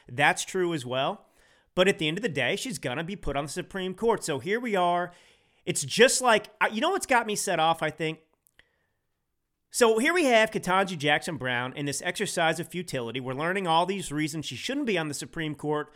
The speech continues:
knowing that she's gonna make it onto the Supreme Court.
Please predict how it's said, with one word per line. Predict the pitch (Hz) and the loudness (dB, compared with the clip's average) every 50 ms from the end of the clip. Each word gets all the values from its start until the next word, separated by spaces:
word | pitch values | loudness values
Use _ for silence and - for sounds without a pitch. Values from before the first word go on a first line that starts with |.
| _ - | _ -2
knowing | 156 196 214 247 262 262 240 | 2 4 4 6 4 2 2
that | 214 202 190 - | 2 0 0 0
she's | - 165 139 | -4 -6 -4
gonna | - 180 175 165 160 160 - | -2 -2 0 0 -2 -4 -4
make | 127 139 147 156 - - | -2 0 0 0 0 -2
it | 151 - - | -4 -4 -2
onto | 151 151 143 139 135 127 | 0 0 0 0 -2 -4
the | 110 123 | -8 -10
Supreme | - - 135 - - 135 127 127 123 | -12 -12 -14 -12 -10 -8 -8 -8 -10
Court. | - 131 123 104 98 - - - | -8 -8 -8 -8 -10 -12 -18 -20